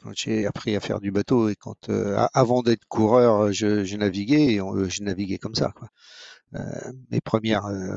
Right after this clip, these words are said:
mon premier bateau, euh, mon premier bateau de, de croisière, euh, c'était, euh, c'était un petit truc en bois où dessus, euh, il y avait rien, quoi, hein. Il y avait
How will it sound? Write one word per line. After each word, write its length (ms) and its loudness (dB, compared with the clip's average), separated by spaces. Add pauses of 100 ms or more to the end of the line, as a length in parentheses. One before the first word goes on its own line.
mon 80 -10
premier 320 -2
bateau, 500 4
euh, 560 2 (880)
mon 140 -10
premier 380 -4
bateau 480 0 (120)
de, 260 0
de 100 -2
croisière, 680 2
euh, 220 2
c'était, 500 -2
euh, 180 -4 (320)
c'était 320 -8
un 60 -2
petit 180 -6
truc 260 -4
en 100 -2
bois 360 4
où 140 2
dessus, 380 0
euh, 180 2
il 40 -2
y 60 0
avait 160 0
rien, 260 0
quoi, 180 -6
hein. 160 -6
Il 60 -12
y 60 -6
avait 260 -6